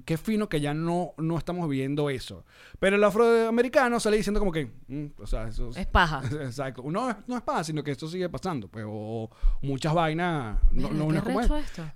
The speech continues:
Speaker 1: El otra película que ponen el ejemplo es de Green Book, que ganó el Oscar.
Speaker 2: Ajá.
Speaker 1: Que, que muchas también, ah, hablan sobre la familia de, del pianista, donde dice que, marico, ¿por qué la película se basó en el chofer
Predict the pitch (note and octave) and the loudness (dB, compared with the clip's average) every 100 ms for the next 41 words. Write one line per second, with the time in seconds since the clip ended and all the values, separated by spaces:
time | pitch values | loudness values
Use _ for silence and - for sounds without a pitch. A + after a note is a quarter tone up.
0 | - D3+ D#3+ E3+ G3+ G3+ F3+ G#3 F3+ F3 | -8 -2 2 2 2 0 2 0 2 0
1 | G3 F3+ E3+ F3 F#3 F3+ F3 - - D#3+ | 2 2 2 2 -2 0 -2 -4 -6 -2
2 | F3 F3 D#3+ C#3 F3+ C3+ G2 - - B2+ | 0 2 0 2 4 4 2 2 2 0
3 | A#2+ D#3+ F#3+ - - - G3 F#3 G#3 - | 0 4 4 2 -10 -8 -6 -6 -10 -12
4 | - - - F#3 F#3+ F#3+ E3 E3 D#3+ F#3 | -20 -8 0 4 4 2 2 2 0 2
5 | G#3 G3 D#3+ E3 F3 F3 D3+ C#3+ C#3 D3 | 0 0 0 0 0 0 -2 0 0 0
6 | D3+ F3+ E3 E3+ F#3+ - C#3+ C#3 C3 A#2+ | 2 4 6 4 2 0 2 2 0 0
7 | C#3 E3+ G3+ D#3 E3+ D3+ C3 A#2+ G#2+ G2 | 2 4 4 2 0 -2 -4 -4 -4 -6
8 | G#2+ G2+ - A#2 D3 D#3+ - E3+ G#3+ - | -8 -8 -6 -2 0 0 2 0 0 -8
9 | - - - C#3 C3 B2+ D3+ D#3 F3 D3+ | -20 -12 -2 0 0 -2 -2 0 2 4
10 | C3 A2 G2 E2+ E2 A#2 G#3 F#3+ D#3+ F3 | 2 -2 -6 -10 -14 -8 -4 -2 0 4
11 | G3 A3 G3 A3 A#3 F#3+ - D#3+ G3 - | 4 4 0 0 2 2 2 2 2 -2
12 | _ _ - F3 E3+ D#3 C#3 B2 - - | _ _ 2 4 6 4 2 -2 -10 -2
13 | - D#3+ - E3 D#3 D#3+ | 4 6 8 6 6 2